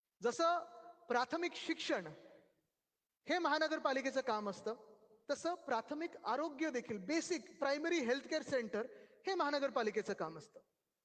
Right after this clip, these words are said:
तुम्ही कुठचीही महानगरपालिका घ्या, कुठच्याही आपल्या राज्यामध्ये जा, इतर राज्यांमध्ये जा, तुम्ही जर विचाराल की तुमचं महानगरपालिका म्हणून काम काय,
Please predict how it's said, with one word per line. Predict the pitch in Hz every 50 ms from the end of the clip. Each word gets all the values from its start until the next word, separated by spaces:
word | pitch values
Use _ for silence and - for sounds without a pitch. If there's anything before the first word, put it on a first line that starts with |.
| _ _
तुम्ही | 320 294 320 320
कुठचीही | 302 311 285 302 320 349 359
महानगरपालिका | 359 330 320 320 320 320 320 320 311 302 302 302 311 302
घ्या, | 247 269 294 302
कुठच्याही | 294 294 277 226 - 320 311 320 320 311 302
आपल्या | 285 277 - 294 294 294 294 269 262
राज्यामध्ये | 254 254 254 233 294 294 294 294 285 240
जा, | 294 294 294
इतर | 262 220 - 294 285
राज्यांमध्ये | 277 269 226 277 277 269 277 262 254
जा, | 233 254 277
तुम्ही | 285 277 - - - - - - 285 302
जर | 262 320 294
विचाराल | 294 - 311 294 302 311 302
की | 302 311
तुमचं | 262 311 277 262 - 311
महानगरपालिका | 294 269 254 269 285 269 294 277 277 262 269 269 294 285
म्हणून | 285 277 285 285
काम | 285 285 294 294 285
काय, | 285 285 294